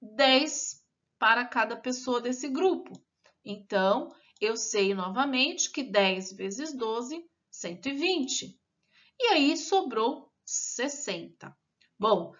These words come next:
sessenta agora eu já percebi que não posso dividir aqui, colocar dez pra cada, pra cada um. Então, eu vou utilizar um novo valor, que é dois, né? Então, duas vezes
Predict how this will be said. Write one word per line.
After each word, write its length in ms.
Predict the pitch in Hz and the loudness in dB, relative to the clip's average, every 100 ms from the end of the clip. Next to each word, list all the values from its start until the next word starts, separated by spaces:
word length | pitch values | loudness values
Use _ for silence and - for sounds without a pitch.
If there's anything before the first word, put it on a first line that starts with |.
| _ - | _ -8
sessenta 680 | - 196 - 170 170 - | 0 0 0 -4 -6 -4
agora 320 | 247 185 196 214 | -2 4 4 2
eu 40 | |
já 140 | 196 | -4
percebi 580 | - 185 - 269 262 196 | -8 -8 -2 -2 -2 -8
que 120 | - | -6
não 200 | 269 320 | -6 -6
posso 580 | - 196 185 202 - 339 - - - _ _ | -4 2 2 2 -6 -12 -14 -20 -20 _ _
dividir 640 | 214 240 220 196 202 214 | -8 -6 -8 -4 -4 -2
aqui, 220 | 190 - | -4 -6
colocar 380 | - 202 202 277 277 | -6 -6 -2 -2 0
dez 440 | 185 208 233 233 | 6 8 8 2
pra 200 | - 208 | -6 -10
cada, 480 | 196 196 190 196 196 _ _ _ _ - | -2 0 0 -4 -6 _ _ _ _ -10
pra 180 | 190 | -10
cada 440 | 190 190 175 202 190 | -6 -2 0 2 2
um. 320 | 202 208 175 - _ _ _ _ _ - | 0 -4 -6 -14 _ _ _ _ _ -8
Então, 320 | 202 196 196 | -6 0 2
eu 120 | 202 | 2
vou 160 | 185 185 - | -2 -8 -10
utilizar 800 | - 196 226 240 214 220 269 - - _ _ | -16 -8 -6 2 10 10 10 0 -20 _ _
um 160 | 269 277 | -6 -6
novo 320 | 202 185 196 | -6 -8 -2
valor, 580 | 247 294 277 220 190 - _ _ _ | 0 2 4 2 -2 -12 _ _ _
que 160 | - 202 | -2 0
é 80 | |
dois, 880 | 196 190 208 226 185 - - - - _ _ _ | 0 2 2 2 0 -6 -10 -10 -12 _ _ _
né? 320 | 180 226 262 254 _ | -6 -6 -6 -12 _
Então, 280 | 202 196 180 | -6 -6 -6
duas 580 | 190 208 220 226 196 185 | -8 -6 -4 -6 -6 -8
vezes 880 | 190 185 180 180 175 170 170 - | -6 -6 -8 -14 -12 -10 -10 -12